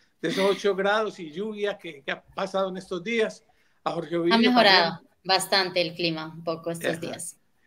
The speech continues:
Speaker 1: Bueno, a Jorge Ovidio, muchísimas gracias, porque queríamos, justamente después de este varapalo, porque yo, yo sí en ese sentido no, a mí no me gustan las medias tintas, a mí no me gusta el agua tibia, a mí me gusta o fría o caliente,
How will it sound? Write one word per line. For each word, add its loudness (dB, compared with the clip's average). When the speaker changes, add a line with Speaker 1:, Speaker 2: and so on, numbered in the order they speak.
Speaker 1:
Bueno, 2
a 2
Jorge -2
Ovidio, 4
muchísimas -4
gracias, 0
porque -10
queríamos, 0
justamente -2
después -4
de 2
este -2
varapalo, 0
porque -12
yo, -8
yo -2
sí -6
en 0
ese -8
sentido -2
no, -6
a 2
mí 2
no 2
me 0
gustan -2
las -2
medias -2
tintas, -8
a -14
mí -6
no -4
me -4
gusta -4
el 0
agua 0
tibia, -2
a -6
mí -8
me 0
gusta -6
o -4
fría 4
o 0
caliente, -8